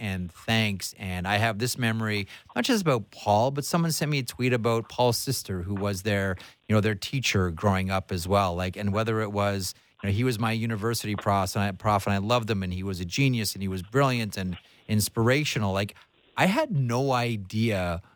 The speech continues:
what I was in store for when I put that tweet out, um, you know, after his, his, uh, his, his daughter put out the note, uh, that he had passed.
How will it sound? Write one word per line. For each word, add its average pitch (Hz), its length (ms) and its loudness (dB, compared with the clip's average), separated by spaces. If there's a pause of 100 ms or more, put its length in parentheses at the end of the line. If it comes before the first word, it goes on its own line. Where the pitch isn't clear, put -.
(220)
what 113 160 4
I 110 100 4
was 107 200 -2
in 101 120 -2
store 113 260 2
for 92 400 0
when 104 200 -2
I 98 60 0
put 101 220 -2
that 98 320 0
tweet 147 260 0
out, 92 280 0 (120)
um, 87 540 -2
you - 60 -10
know, 98 80 -2
after 101 280 0
his, 92 300 -2
his, 92 300 -2
uh, 85 340 -2
his, 90 240 -2
his 101 140 0
daughter 104 320 4
put 87 160 -4
out 92 160 -2
the 95 80 0
note, 92 320 0 (340)
uh, 98 120 4
that 95 140 0
he 113 120 0
had 98 140 2
passed. 101 260 2